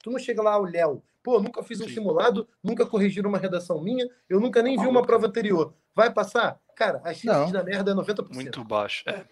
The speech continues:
Speaker 2: Não, é o que eu falo, é realmente. E, e você vê que isso é o tal do arroz e feijão, né, cara? Né,
Speaker 1: Eu
Speaker 2: você,
Speaker 1: sei.
Speaker 2: você fazer o simples, né? Porque como é que você vai pra, pra, pra alguma coisa que você não conhece? Né? Você
Speaker 1: É o
Speaker 2: tá
Speaker 3: O
Speaker 1: simples
Speaker 3: problema é
Speaker 1: que
Speaker 3: que o pessoal fica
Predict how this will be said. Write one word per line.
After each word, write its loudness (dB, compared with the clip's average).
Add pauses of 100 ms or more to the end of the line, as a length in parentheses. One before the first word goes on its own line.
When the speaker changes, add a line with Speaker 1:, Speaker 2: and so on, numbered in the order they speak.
(220)
Speaker 2:
Não, 6
é 8
o 4
que -2
eu 2
falo, 6
é 6
realmente. 2 (300)
E, -6
e -2
você 0
vê 0
que -6
isso -4
é 4
o 0
tal 2
do 4
arroz 2
e -4
feijão, -2
né, -8
cara? -16 (440)
Né, 2
Speaker 1:
Eu 6
Speaker 2:
você, 0
Speaker 1:
sei. 2
Speaker 2:
você -2
fazer 6
o -2
simples, -10 (120)
né? 4
Porque -8
como 4
é 8
que -8
você 4
vai 6
pra, 2 (380)
pra, 4
pra 6
alguma 6
coisa 4
que -10
você -4
não -4
conhece? 0 (200)
Né? -4
Você 4
Speaker 1:
É 8
o 4
Speaker 2:
tá 0
Speaker 3:
O 0
Speaker 1:
simples 8
Speaker 3:
problema 10
é 4
Speaker 1:
que 2
Speaker 3:
que 2
o -12
pessoal 6
fica 8